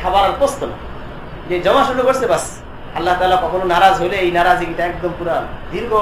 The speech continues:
সময় পর্যন্ত চলতে থাকে। فَكَفَرُوا النِّعْمَةَ وَادَّخَرُوا فَقُطِعَ مِنْهُ, ওই যে বললাম এটা হলো একদম নতিজাটা। নতুবা এই ইদ্দাখারুর কারণে শুধু পচতে শুরু করছে, বন্ধ হয়নি, বুঝছো কিনা?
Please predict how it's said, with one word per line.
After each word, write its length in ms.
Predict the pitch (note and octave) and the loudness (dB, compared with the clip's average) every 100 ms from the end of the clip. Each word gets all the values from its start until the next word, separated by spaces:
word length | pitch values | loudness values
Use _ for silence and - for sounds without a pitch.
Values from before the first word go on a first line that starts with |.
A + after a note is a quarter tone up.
| G3 | 2
সময় 180 | F3+ F3 | 0 -2
পর্যন্ত 220 | D#3+ D#3+ - | -2 -4 -6
চলতে 180 | - | -8
থাকে। 200 | - B2 - - - - - - - | -8 -10 -14 -16 -16 -14 -14 -10 0
فَكَفَرُوا 460 | F#3 A#3 A3 G#3 F#3 | 4 6 6 6 4
النِّعْمَةَ 440 | A3 F#3+ F3 F3 D#3+ | 2 2 2 2 2
وَادَّخَرُوا 640 | F3+ F3+ D#3+ D#3 C3+ C#3+ C3 - - - - - | 2 2 0 2 -2 -2 -4 -8 -12 -12 -12 0
فَقُطِعَ 440 | F3+ F3+ B3 A#3+ A#3 C4 | 2 4 2 2 4 4
مِنْهُ, 160 | G#3+ F3+ E3 | 2 2 0
ওই 60 | |
যে 80 | G#3 | 2
বললাম 280 | G#3+ G#3 B3 | 4 4 4
এটা 180 | F#3+ G#3+ | 4 2
হলো 120 | A3+ | 4
একদম 240 | A3 B3 | 2 0
নতিজাটা। 440 | A3+ B3 C#4 D#3+ - - - - - - | -2 -2 0 -2 -2 -10 -16 -16 -16 -6
নতুবা 380 | D#3 G#3+ A#3 C#4 - - - E3 | -2 2 4 4 2 -6 -8 -4
এই 100 | E3+ | -4
ইদ্দাখারুর 600 | F#3+ G3 B3 A#3+ A#3+ A#3+ | -4 2 4 6 4 4
কারণে 260 | A#3+ C4 B3+ | 2 2 0
শুধু 220 | - G#3+ | 0 2
পচতে 300 | B3+ C#4 - | 2 2 0
শুরু 200 | D4+ D4 | 0 2
করছে, 200 | G#3+ F#3 | 2 2
বন্ধ 240 | E3 A3 A#3 | 2 4 4
হয়নি, 280 | E3+ C3+ - - - - - - - - - | 4 2 -2 -10 -10 -10 -12 -14 -14 -14 -10
বুঝছো 180 | D#3 A#3 | -6 0
কিনা? 320 | C#4+ G#3+ | 4 4